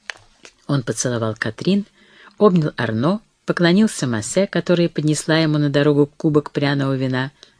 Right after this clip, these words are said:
а затем повернулся к Жаку Керу, взявшему в руку факел, чтобы проводить гостя. «Я иду следом, мэтр Кер.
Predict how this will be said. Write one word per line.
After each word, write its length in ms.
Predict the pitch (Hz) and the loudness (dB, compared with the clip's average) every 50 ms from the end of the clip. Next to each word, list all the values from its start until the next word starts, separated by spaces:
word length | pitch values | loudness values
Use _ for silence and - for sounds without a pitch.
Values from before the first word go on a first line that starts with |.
| _ _ | _ _
а 100 | - 143 | -2 0
затем 340 | 139 143 139 - - 233 226 | 0 0 0 2 2 2 2
повернулся 580 | - 180 151 147 139 139 156 185 180 - - 156 | 4 4 4 4 2 2 0 0 0 -2 -2 -2
к 80 | 139 | -2
Жаку 320 | 143 139 135 135 - - 113 | 0 0 0 0 -2 -4 -6
Керу, 400 | - - 156 190 214 202 190 180 - - - - - - - - - | -4 0 0 2 2 0 -2 -4 -8 -16 -20 -20 -20 -20 -18 -10 -4
взявшему 640 | 151 151 147 156 175 185 175 - - 180 165 156 | -2 0 2 2 2 2 2 0 2 2 4 2
в 60 | 143 147 | 2 2
руку 240 | 165 170 - - | 0 0 0 -4
факел, 460 | 151 - - 151 170 196 - - 180 165 | -6 -2 0 0 0 0 0 -2 -4 -6
чтобы 320 | - - - 139 135 135 | -4 -2 -2 0 0 0
проводить 480 | - 135 127 123 120 117 139 139 139 131 | -2 -2 -2 -2 -2 -2 -4 -4 -4 -4
гостя. 460 | 123 120 113 110 - - - - 117 - _ _ _ _ _ _ _ - - - - - _ - | -6 -6 -6 -6 -6 -8 -10 -12 -14 -16 _ _ _ _ _ _ _ -20 -20 -20 -20 -20 _ -4
«Я 400 | 151 139 143 160 180 196 196 190 | 0 2 4 4 6 6 4 4
иду 160 | 165 170 175 | 4 2 0
следом, 680 | - - - 160 151 165 180 185 165 165 151 143 135 | 0 -2 -2 0 2 4 4 4 4 2 2 2 0
мэтр 300 | 135 127 120 - - - | 0 -2 -4 -6 -8 -8
Кер. 340 | - - 139 123 117 120 | -6 -4 -4 -4 -4 -6